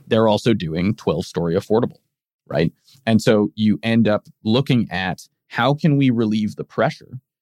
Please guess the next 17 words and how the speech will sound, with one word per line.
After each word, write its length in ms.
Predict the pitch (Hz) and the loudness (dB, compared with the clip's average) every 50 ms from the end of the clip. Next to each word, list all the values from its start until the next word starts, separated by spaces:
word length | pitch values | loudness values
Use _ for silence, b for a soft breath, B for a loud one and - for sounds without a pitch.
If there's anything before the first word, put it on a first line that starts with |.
| _ _ _ | _ _ _
Because 240 | - 113 113 120 101 | -4 -2 0 0 2
when 120 | 113 117 | 2 4
we're 120 | 123 143 170 | 4 4 2
talking 260 | - 165 139 127 120 | 2 0 0 0 0
about 180 | 107 104 95 - | 0 -2 -2 -4
our 160 | - 90 90 87 | -6 -6 -8 -6
families, 500 | - - 101 110 113 95 76 - - - | -2 -2 0 0 0 -2 -4 -8 -12 -8
right? 220 | 65 69 76 - - _ _ - | -4 -4 -2 -4 -4 _ _ -4
My, 260 | 110 120 143 160 151 - | 0 0 0 0 0 0
my 140 | 127 123 | 0 0
household 380 | 131 135 131 123 - 120 117 107 | 2 2 0 0 0 0 0 0
is, 300 | 107 104 104 - - _ _ _ _ _ _ _ _ - | -2 -2 -4 -6 -12 _ _ _ _ _ _ _ _ -10
depending 300 | 98 - 113 101 110 120 | -6 -2 0 0 2 2
on 80 | 123 | 2
the 80 | 127 113 | 2 0
year, 300 | 104 92 87 117 135 147 _ _ _ _ _ | 0 0 0 -2 -2 -4 _ _ _ _ _
between 480 | - 104 - 123 113 113 113 110 107 | -6 -2 0 2 2 4 4 2 0